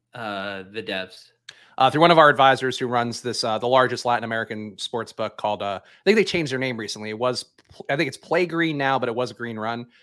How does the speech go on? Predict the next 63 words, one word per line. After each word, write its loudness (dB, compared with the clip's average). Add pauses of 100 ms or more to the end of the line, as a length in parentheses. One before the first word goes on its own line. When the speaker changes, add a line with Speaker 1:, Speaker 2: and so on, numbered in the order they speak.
(160)
Speaker 2:
Uh, -4
but -6
this -2
is -6
a -6
team -6
Speaker 1:
Hmm. -6
Speaker 2:
that -6
he's -10
used -10
for -12
his -8
stuff, -8
so -12
that -8
was -12
how -12
I -14
got -14
put -20
on. -16 (440)
Um, -2
Speaker 1:
Gotcha. -8
Speaker 2:
I 6
am 6
on 4
the 2
clock, 4
though, 0 (160)
and -2 (1200)
running 0
backs 4
would 0
make -4
sense, 2
but -2
I 0
cannot 2
resist -6
Quentin -4
Johnson, -2
a -2
one -2
twenty-one -4
A -6
D -8
P -6
on -4
Superflex. -2
Still -4
think -8
he -8
is -4
the -8
best -2
outside -2
receiver, -8
really 2
the -8
only -4
big -4
outside -2
receiver -8